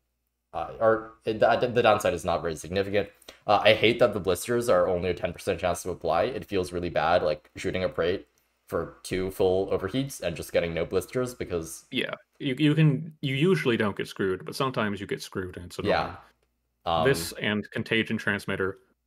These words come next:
Speaker 2: should not be ten percent chances. They should either be a higher chance,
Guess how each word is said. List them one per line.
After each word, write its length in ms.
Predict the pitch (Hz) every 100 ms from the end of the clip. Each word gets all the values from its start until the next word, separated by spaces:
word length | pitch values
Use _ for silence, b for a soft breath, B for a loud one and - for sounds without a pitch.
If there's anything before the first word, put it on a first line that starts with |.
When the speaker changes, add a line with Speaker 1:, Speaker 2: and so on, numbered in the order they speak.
| _ _
Speaker 2:
should 180 | 110 107
not 180 | 143
be 60 | 110
ten 180 | 107 107
percent 300 | 98 - 156
chances. 480 | 101 98 107 98 -
They 100 | 95
should 160 | 107
either 220 | 110 107
be 120 | 107 98
a 60 |
higher 300 | - 143 156
chance, 440 | 151 165 170 156